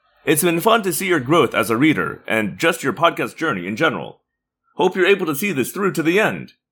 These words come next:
You're killing it so far. Signed, Nick." Uh, thank you so much for writing in, Nick. Uh, I'm glad you enjoyed these little, uh, mini episodes we do in between the supercuts.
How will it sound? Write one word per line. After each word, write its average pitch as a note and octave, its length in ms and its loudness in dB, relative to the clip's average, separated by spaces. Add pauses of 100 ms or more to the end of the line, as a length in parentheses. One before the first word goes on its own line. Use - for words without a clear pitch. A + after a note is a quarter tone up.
(100)
You're C#3+ 140 -4
killing A3 240 4
it A2+ 100 -2
so F3 160 0
far. E3+ 380 0 (380)
Signed, C#3+ 340 0
Nick." - 260 -6 (500)
Uh, A2+ 180 6
thank G3 160 0
you F#3 40 -6
so G#3 120 4
much G3+ 120 4
for D#3+ 80 -4
writing F3 280 6
in, F3+ 120 0
Nick. F#3 260 0 (600)
Uh, A2+ 640 6
I'm A#2 480 0
glad D#3 300 4
you D#3+ 100 2
enjoyed D3+ 320 6
these C#3 340 0
little, C3 480 4
uh, A2+ 520 4
mini D3+ 360 2
episodes C3 460 2
we B2 120 2
do B2+ 360 4
in B2+ 120 2
between B2 260 0
the A2+ 60 0
supercuts. C3 760 0